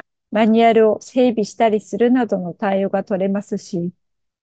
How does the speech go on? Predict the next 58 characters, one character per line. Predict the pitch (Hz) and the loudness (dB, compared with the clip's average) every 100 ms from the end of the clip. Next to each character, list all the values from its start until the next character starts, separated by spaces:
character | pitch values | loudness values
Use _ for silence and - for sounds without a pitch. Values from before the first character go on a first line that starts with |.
| _ | _
そ | - 233 | -2 0
の | 277 | 2
他 | 320 262 214 | 2 2 2
の | 196 | 2
工 | 202 | 0
夫 | 190 202 180 | -2 -2 -4
で | 180 170 - _ | -4 -6 -6 _
改 | - 185 180 | -2 0 2
善 | 208 202 | 2 2
で | 190 | 0
き | 202 - | -6 -2
そ | 262 | 0
う | 254 | 0
か | 190 | -2
ど | 185 226 | 0 0
う | |
か | 226 180 | 0 -8
も | - _ _ | -8 _ _
考 | 180 170 196 | -10 -6 -2
え | 196 | -4
る | 175 | -4
こ | 175 | -6
と | 233 | -2
が | 240 | -2
で | 185 175 | -2 -6
き | - - | -10 -12
ま | 151 | -12
す。 | - _ _ _ _ _ _ _ _ _ _ | -14 _ _ _ _ _ _ _ _ _ _
ま | - - | -4 0
た、 | 226 226 - | 0 0 -4
他 | 214 240 233 | -2 2 2
の | 233 | 2
候 | 247 247 | 2 0
補 | 247 262 | 2 -2
者 | 233 170 | -2 -4
を | 165 - - | -4 -12 -12
検 | 180 180 208 | -10 -4 0
討 | 202 | 0
す | - | 0
る | 233 | -2
方 | 240 269 254 | 2 2 2
が | 196 | 0
良 | 190 226 | 0 -2
い | 247 | -2
か | - | -6
も | 160 147 _ | -10 -10 _
判 | - 202 202 180 | -14 -6 -4 -2
断 | 170 165 | -4 -6
し | - | -4
や | - 240 | -2 -2
す | - | -2
く | 208 | -2
な | 185 | 0
る | 185 180 | -2 -2
で | 156 | -6
し | - | -6
ょ | 156 | -8
う。 | 151 | -8